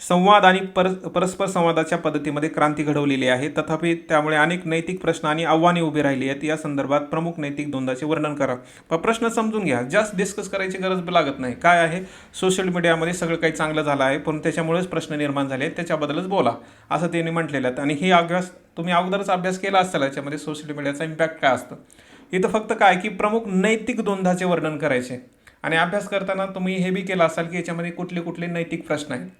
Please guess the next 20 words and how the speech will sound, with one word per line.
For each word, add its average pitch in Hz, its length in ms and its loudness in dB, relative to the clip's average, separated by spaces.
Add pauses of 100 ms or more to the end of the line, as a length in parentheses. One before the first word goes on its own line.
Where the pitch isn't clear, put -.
(520)
हे 170 60 0
म्हणजे 196 220 2
already 214 360 8
माहीत 214 280 0
असणाऱ्यासारखा 196 540 -2
प्रश्न 185 300 -4
आहे. 135 160 -6
याच्यात 190 180 -6
काय 185 140 6
अवघड 185 240 4
आहे 175 80 0
का? 180 120 -2
बिलकुल 185 360 -4
पण 185 140 -4
अवघड 151 240 0
नाही. 127 180 -6
सोशल 170 320 -8
मीडिया, 170 260 -4
त्याचा 156 240 -6
इम्पॅक्ट 165 340 -2